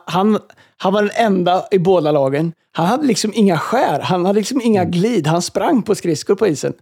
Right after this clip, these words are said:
Speaker 1: Han var magisk, var han.
Speaker 2: Vad hade vi också, så hade vi Patrik Julin. Hade vi inte?
Speaker 1: Patrik Julin var med också, ja, precis.
Speaker 2: Uh-huh.
Speaker 1: Eh, vad hade vi mer? Jag vet inte vilka som var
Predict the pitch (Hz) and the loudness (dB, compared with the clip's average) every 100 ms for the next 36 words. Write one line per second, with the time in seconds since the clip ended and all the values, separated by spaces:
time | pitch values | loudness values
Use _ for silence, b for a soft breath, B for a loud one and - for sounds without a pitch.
0 | _ - - - 139 151 160 151 151 165 | _ -20 -12 -6 -2 2 2 2 2 -2
1 | 151 127 120 B 147 151 160 156 151 135 | -2 -4 -4 B -4 -2 0 0 -2 -2
2 | 160 151 151 143 - 151 139 131 127 131 | -2 0 0 0 0 -2 0 -2 0 2
3 | 165 117 95 110 143 127 175 170 175 180 | 2 0 -4 -6 -4 -2 -2 -2 -2 0
4 | 170 190 196 180 156 147 139 - 139 127 | 4 4 4 2 2 0 -2 -2 -2 -2
5 | 143 - 233 165 - 143 127 - - - | -8 -8 -6 -6 -6 -10 -10 -12 -20 -6
6 | 147 151 147 147 147 170 151 156 165 202 | -2 2 2 2 0 0 0 0 2 2
7 | 156 185 - 165 151 | 0 -2 -4 -2 -2